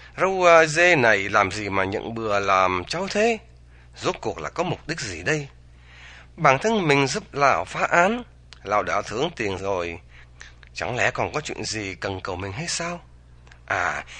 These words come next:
vậy phải xem, à, tiếp tục, à, coi lão biểu diễn ra sao. Tống Truy Huyền trở về chỗ ngồi, cười ha ha nói, <laughs> Hiền chất à,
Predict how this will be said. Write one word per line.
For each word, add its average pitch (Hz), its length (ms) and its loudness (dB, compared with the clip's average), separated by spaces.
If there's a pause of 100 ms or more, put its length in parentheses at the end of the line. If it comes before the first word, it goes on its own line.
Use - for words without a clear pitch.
(200)
vậy 123 220 0
phải 98 380 0
xem, 156 360 0
à, 156 120 0
tiếp 180 200 -6
tục, 92 160 -8 (200)
à, 98 200 2
coi 170 180 -4
lão 95 160 -2
biểu 90 180 -10
diễn 92 300 -6
ra 160 160 -6
sao. 165 360 -6 (1400)
Tống 208 160 -2
Truy 208 140 -4
Huyền 131 220 0
trở 104 220 0
về 120 200 4
chỗ 110 160 -2
ngồi, 113 360 4 (240)
cười 120 240 4
ha 190 160 4
ha 185 300 6
nói, 180 300 6 (420)
<laughs> 233 80 2 (1800)
Hiền 123 280 10
chất 185 240 8
à, 110 220 0